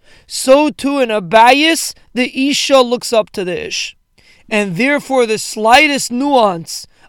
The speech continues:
of something that Chas v'Shalom can seem negative,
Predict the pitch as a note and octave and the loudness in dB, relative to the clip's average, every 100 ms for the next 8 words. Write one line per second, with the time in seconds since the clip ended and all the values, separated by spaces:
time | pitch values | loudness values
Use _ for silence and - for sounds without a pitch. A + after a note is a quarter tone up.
0 | - A3 F3 - C4 B3 C4 A#3 A3 E3 | -2 0 0 -2 -2 -2 -4 -2 -4 -2
1 | G#3+ A3 A3 - A#3+ B3 A#3 G3+ A3 G3+ | -2 -2 -6 -4 -2 -2 -4 -4 -6 -6
2 | - G3 F#3+ A3 A#3 A#3+ A#3 G#3+ - | -8 -8 -2 0 0 0 0 -2 -10